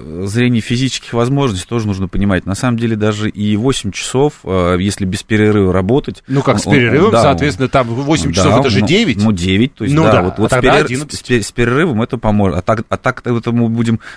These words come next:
Speaker 1: уходить рано утром и приходить, то есть, поздно вечером, тогда вообще, то есть, перестанем видеть своих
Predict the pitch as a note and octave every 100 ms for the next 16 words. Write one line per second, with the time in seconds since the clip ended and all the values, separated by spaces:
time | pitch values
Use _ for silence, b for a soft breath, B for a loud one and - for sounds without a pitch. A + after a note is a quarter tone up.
0 | B - A#2 B2 - A2+ A#2 C3 B2 G#2+
1 | A2 - G#2+ A#2 A#2+ A#2+ A2 - A#2+ A#2
2 | B2 D3 G2 G2+ G#2+ A2+ - G3 D3+ -
3 | A2 A2 A2+ G#2 G2+ G2+ F#2 G2+ G2